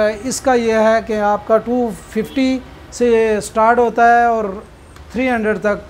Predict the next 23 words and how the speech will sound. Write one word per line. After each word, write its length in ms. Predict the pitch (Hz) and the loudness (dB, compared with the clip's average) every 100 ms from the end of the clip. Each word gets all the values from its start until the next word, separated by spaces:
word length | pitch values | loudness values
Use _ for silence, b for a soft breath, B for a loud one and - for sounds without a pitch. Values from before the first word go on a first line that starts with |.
| 214 | -4
per 100 | 202 | -4
square 300 | - 202 180 | -4 -6 -6
feet 220 | 160 165 | -6 -8
है। 140 | 143 - - - - - | -10 -12 -20 -20 -20 -8
इसमें 260 | 220 180 240 | -4 -2 0
डिफरेंट, 460 | 202 214 247 226 - | 0 2 2 2 -6
मतलब, 680 | 202 214 220 202 165 180 233 | -6 -6 -2 -4 -4 -14 -12
varieties 500 | 190 202 202 220 214 | -4 -2 0 -2 -4
की 100 | 170 | -4
मैं 180 | 208 196 | -4 -2
बात 220 | 175 180 | -2 -4
कर 160 | 180 202 | -2 -2
रहा 120 | 214 | 0
हूँ, 140 | 220 196 | -2 -2
सा-, 360 | 190 202 - | -4 -4 -6
सारी 320 | - 233 247 | -2 0 2
blinds 400 | 226 196 185 180 | 0 -2 -4 -6
में 220 | 160 156 147 - - - - | -8 -10 -14 -18 -20 -20 -4
Different, 500 | 202 180 233 220 165 | -2 0 0 -2 -4
uh, 200 | 202 196 | -2 0
companies 460 | 190 202 185 220 208 | -2 -4 -6 -6 -6
से 160 | - | -4
हैं। 240 | 208 214 | -4 -4